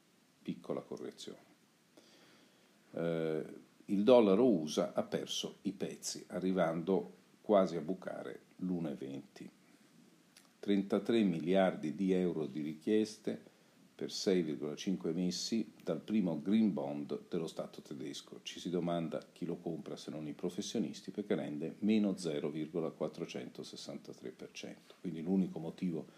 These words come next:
di comprarselo è avere un rifinanziamento da parte della banca centrale. Cala la domanda di auto elettriche in Gran Bretagna per effetto della crisi. La D W S abbandona Ernst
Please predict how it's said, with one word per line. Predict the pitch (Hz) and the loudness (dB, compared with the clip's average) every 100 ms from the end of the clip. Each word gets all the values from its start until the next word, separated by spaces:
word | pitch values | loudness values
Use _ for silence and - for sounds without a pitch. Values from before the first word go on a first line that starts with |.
| - - - _ - | -20 -20 -20 _ -8
di | 78 | 0
comprarselo | 113 113 71 67 - 76 | 2 2 0 -4 -6 -6
è | 78 | -4
avere | 80 | -4
un | 78 76 | -4 -2
rifinanziamento | 87 - 87 85 - 80 73 - | -4 -2 -4 -2 -2 -2 -4 -6
da | 73 | -8
parte | - 58 - - | -6 -6 -6 -10
della | 69 | -12
banca | 62 65 - | -12 -14 -14
centrale. | - - - - - - _ _ _ _ _ _ _ _ - _ _ _ _ | -16 -14 -14 -16 -16 -18 _ _ _ _ _ _ _ _ -20 _ _ _ _
Cala | - 113 107 95 | 4 8 8 8
la | 85 | 4
domanda | 82 87 98 95 87 71 73 - - _ _ _ | 4 4 4 4 2 -2 -4 -6 -14 _ _ _
di | - 90 90 - | -6 -4 -4 -2
auto | 98 95 87 - 98 - | 2 4 2 -2 -8 -2
elettriche | 92 90 87 - - 87 | 0 0 -2 -6 -12 -12
in | - | -4
Gran | 90 95 | 0 2
Bretagna | 120 127 73 76 82 | 2 0 -2 -2 -4
per | 104 | 0
effetto | 95 - 67 - 71 | 0 -2 -8 -8 -10
della | 73 71 | -8 -10
crisi. | - 60 58 - - _ _ _ _ _ _ _ | -10 -12 -12 -14 -18 _ _ _ _ _ _ _
La | - | -8
D | 82 104 98 | -2 2 2
W | 92 76 87 101 90 | 2 0 4 6 4
S | 87 - - 147 - - _ _ - | 0 -4 -2 -4 -6 -20 _ _ -8
abbandona | 82 85 85 98 90 76 | -2 -2 2 4 4 2
Ernst | 90 80 76 - - | 0 -2 -4 -8 -12